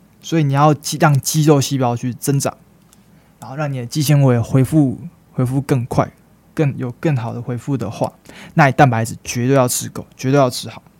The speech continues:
那我们要吃多少蛋白质呢？基本上一般人每天要摄取自身体重一倍以上的蛋白质。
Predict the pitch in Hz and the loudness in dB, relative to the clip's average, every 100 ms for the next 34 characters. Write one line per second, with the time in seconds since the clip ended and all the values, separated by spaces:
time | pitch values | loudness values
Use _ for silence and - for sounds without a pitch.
0 | _ _ - _ _ _ _ - 165 147 | _ _ -20 _ _ _ _ 0 2 4
1 | 151 - 156 131 135 120 117 113 113 107 | 4 4 2 2 2 0 -4 -6 -8 -8
2 | _ _ - _ _ _ - 160 151 147 | _ _ -20 _ _ _ -2 2 4 2
3 | 135 170 147 143 135 101 - _ _ _ | 0 0 2 2 0 -4 -10 _ _ _
4 | _ _ _ - 131 139 151 143 151 127 | _ _ _ -10 -2 0 2 2 -2 -2
5 | - 113 - 160 143 143 - 135 - 113 | -8 -14 -4 0 0 0 -2 -6 -6 -6
6 | 120 113 - 123 104 113 101 62 - | -4 -4 -6 -10 -10 -12 -14 -14 -16